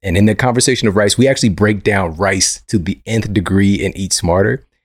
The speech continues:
and talk about all things in that spectrum, from white rice to brown rice, and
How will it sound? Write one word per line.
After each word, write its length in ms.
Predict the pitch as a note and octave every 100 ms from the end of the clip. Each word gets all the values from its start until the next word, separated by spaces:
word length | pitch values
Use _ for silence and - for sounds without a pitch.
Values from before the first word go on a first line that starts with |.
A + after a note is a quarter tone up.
| _
and 60 | -
talk 140 | G#2
about 200 | F#2+ F#2
all 260 | - G2 A2+
things 320 | - G#2+ F#2+
in 60 | F#2+
that 160 | F#2
spectrum, 520 | - - G2+ - F2 C#2+
from 280 | - D#2+
white 220 | D#2+ G2+ G#2
rice 300 | F#2+ G2 -
to 100 | F2+
brown 440 | D2+ F#2 F#2+ G2
rice, 340 | F#2+ F2+ F#2 -
and 140 | D#2